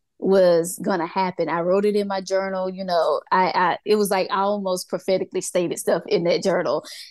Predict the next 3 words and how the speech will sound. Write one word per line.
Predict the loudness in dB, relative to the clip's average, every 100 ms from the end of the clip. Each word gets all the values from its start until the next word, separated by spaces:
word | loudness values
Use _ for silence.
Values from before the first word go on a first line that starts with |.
| _ 0
And | 2 4 4 4 4 2 -2 -6 _ _ _
I | 0 2
remember, | 2 0 0 2 2 2 0 -2 -4 -6